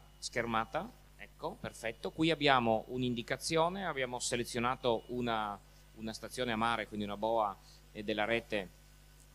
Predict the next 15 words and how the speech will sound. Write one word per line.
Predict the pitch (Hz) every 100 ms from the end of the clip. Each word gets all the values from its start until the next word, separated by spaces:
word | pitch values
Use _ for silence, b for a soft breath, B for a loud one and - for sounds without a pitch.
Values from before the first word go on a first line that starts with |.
| -
ehm, | 104 98 98 95 95 92 90 90
appunto, | 90 104 107 - 101 92
ehm, | 98 - 95 92 90 87 85 78 76 76 71 76
non, | 95 104
non | 113 117
è, | 120
non | 104 107
è |
italiana | 113 101 107 101
questa | - 104
naturalmente, | 98 101 101 104 101
questa | - 107
dovrebbe | 104 107
essere | 110
croata. | - 151 135 127 170 208